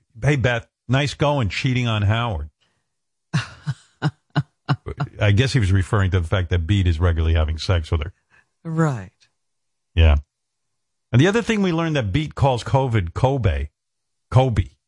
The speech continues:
Speaker 1: Like, like Kobe Bryant. Like, it was like Kobe.
Speaker 2: kobe nineteen.
Speaker 1: Yeah, kobe nineteen, which I think is a much better name.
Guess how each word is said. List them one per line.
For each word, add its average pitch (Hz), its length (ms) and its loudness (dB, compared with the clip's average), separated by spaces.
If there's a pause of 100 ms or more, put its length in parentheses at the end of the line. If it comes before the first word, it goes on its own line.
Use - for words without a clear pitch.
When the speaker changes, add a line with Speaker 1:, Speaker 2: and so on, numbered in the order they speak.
(180)
Speaker 1:
Like, 87 180 0
like 87 140 4
Kobe 107 260 0
Bryant. 95 520 -2
Like, 90 100 -2
it 82 40 0
was 85 80 2
like 82 140 2
Kobe. 131 200 0
Speaker 2:
kobe 202 240 -2
nineteen. 107 540 -10 (400)
Speaker 1:
Yeah, 107 120 2
kobe 107 260 2
nineteen, 104 560 0 (800)
which 107 160 0
I 123 100 0
think 135 180 -4
is 110 80 2
a 110 40 2
much 104 260 0
better 95 220 2
name. 87 260 2